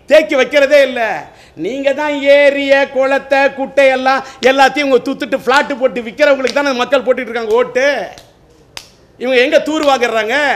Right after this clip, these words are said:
எங்க சேர் வாடுறாங்க? முன்ன எல்லாம், ஏ, வ-, ப-, என்ன நடக்கும்? பராமத்து வேலை நடக்கும், அதுதான் கிராமத்து வேலை.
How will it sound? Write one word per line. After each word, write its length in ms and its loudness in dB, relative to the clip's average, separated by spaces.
எங்க 260 0
சேர் 280 4
வாடுறாங்க? 420 -2
முன்ன 260 2
எல்லாம், 720 -2
ஏ, 100 0
வ-, 280 0
ப-, 220 2
என்ன 200 0
நடக்கும்? 520 -2
பராமத்து 420 2
வேலை 140 2
நடக்கும், 560 -4
அதுதான் 380 0
கிராமத்து 440 0
வேலை. 300 0